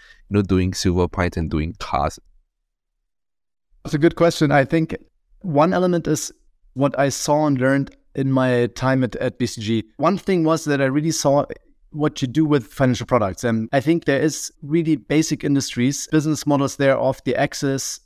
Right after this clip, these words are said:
Speaker 2: how you optimize their businesses can be changed quite fundamentally with access to the capital market and, and building derivatives and financial products around it. So that's one thing I saw.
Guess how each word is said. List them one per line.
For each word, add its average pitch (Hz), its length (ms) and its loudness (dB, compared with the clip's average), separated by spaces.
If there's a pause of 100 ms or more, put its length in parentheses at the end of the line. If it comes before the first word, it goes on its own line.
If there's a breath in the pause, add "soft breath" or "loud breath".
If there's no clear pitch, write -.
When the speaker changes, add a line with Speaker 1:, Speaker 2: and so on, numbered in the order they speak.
(140)
Speaker 2:
how 139 160 2
you 147 120 4
optimize 139 540 2 (160)
their 127 180 2
businesses 139 720 -2 (180)
can 151 160 2
be 147 80 0
changed 156 420 0
quite 156 200 4
fundamentally 135 600 2
with 120 280 0
access 135 360 -4
to 131 180 -4
the 120 320 2
capital 139 240 0
market 135 260 2
and, 123 160 -2
and 131 160 -4
building 143 300 2
derivatives 127 520 -2
and 117 380 -4 (220)
financial 123 320 0
products 117 380 2
around 98 280 -4
it. 131 160 -2 (380)
So - 140 -4
that's 156 260 2
one 156 160 2
thing 156 220 0
I 131 80 4
saw. 127 380 0